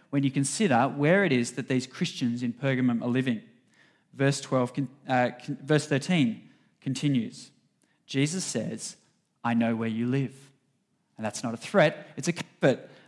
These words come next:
"I know where you live." He knows that they live where Satan has his throne. It's important that you know this about Jesus and Satan. Satan is a defeated enemy in the Bible.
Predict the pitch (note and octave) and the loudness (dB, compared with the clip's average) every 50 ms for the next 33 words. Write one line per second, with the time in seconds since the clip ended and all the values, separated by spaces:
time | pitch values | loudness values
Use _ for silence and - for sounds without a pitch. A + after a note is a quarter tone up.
0 | _ - C3 C3+ C#3 C#3+ D3 D#3+ F#3 G3+ G#3 A3 A3 F3 D3+ D3 D3+ D3+ D#3 D3+ | _ 0 0 2 4 4 6 6 6 6 6 6 4 2 2 4 4 4 4 2
1 | D3+ E3 D#3+ D#3 F3 G3 G3+ F#3+ D3+ B2+ A2+ - - - - _ _ _ _ _ | 0 -2 0 2 6 6 6 6 4 2 -2 -10 -16 -20 -20 _ _ _ _ _
2 | _ _ _ _ _ _ _ _ _ _ _ - D#3 D3+ D#3 F3+ G#3+ G3+ C#3+ A#2+ | _ _ _ _ _ _ _ _ _ _ _ -2 0 2 2 4 4 4 4 2
3 | B2 C#3+ E3 E3 - - - - _ _ _ _ - D3+ C#3+ - D3+ D3 C#3+ C#3+ | 2 0 -2 -4 -8 -14 -18 -20 _ _ _ _ -8 -6 -2 0 0 2 2 2
4 | E3+ F3+ E3 B2 A#2 G#2+ - - - C#3 C#3+ D3 C#3 C#3 - - D#3 D#3 F3 F#3 | 2 2 2 0 0 -2 -6 -10 -4 -2 0 0 0 -2 -4 0 2 2 2 2
5 | F#3 F#3 F#3 F#3 F#3 - - - - _ _ _ _ - D3+ D3 D3 C#3 - - | -2 -2 -2 -2 -2 -4 -6 -14 -20 _ _ _ _ -2 0 0 0 0 -2 -4
6 | C#3+ B2+ - - - - A2+ G#2+ G#2+ A2 G2+ _ _ _ _ _ _ _ _ _ | -4 -4 -6 -12 -14 -12 -10 -10 -10 -10 -12 _ _ _ _ _ _ _ _ _
7 | _ _ _ _ _ _ _ _ _ _ _ _ _ _ _ _ _ _ _ _ | _ _ _ _ _ _ _ _ _ _ _ _ _ _ _ _ _ _ _ _
8 | _ - E3 D3+ - G3+ G#3+ G3+ F#3+ E3+ - E3 D3+ D3 C#3+ C#3+ C#3+ C3+ C3+ B2+ | _ -12 -10 -4 0 0 0 2 0 -2 0 0 2 2 4 4 4 4 2 0
9 | - - - C3+ B2 C3 B2+ B2 G#2+ - - - - D3 D3 C#3 C#3+ C#3 B2+ B2+ | -2 -6 -8 -2 0 2 2 2 2 0 -6 -4 -2 0 0 0 -2 -6 -6 -6
10 | - B2 A#2 - - - G#2+ G#2 G#2 - - G#2+ - _ _ _ _ _ _ _ | -6 -8 -8 -8 -6 -8 -8 -8 -8 -12 -14 -16 -16 _ _ _ _ _ _ _
11 | - - - F#3+ F#3+ G3+ G3 - C#3 A#2 A#2 B2 - D3 C3 C#3 C3 C#3 C#3 - | -10 -2 2 4 4 4 4 2 0 0 0 0 -2 -4 -6 -4 -2 -2 -4 -4
12 | - - - D#3+ E3 E3 - E3 D#3 D3+ - - - C3+ B2+ B2+ A#2+ A2+ A2 G#2+ | -4 0 2 2 2 2 2 -2 -2 -2 -4 -8 -4 -2 0 2 2 0 0 -2
13 | - - - B2 A#2+ A#2 G2+ A2+ G#2+ G#2 G#2 F#2 A2 G#2+ F#2+ | -6 -8 -6 -4 -4 -2 -2 -4 -4 -4 -4 -6 -6 -10 -10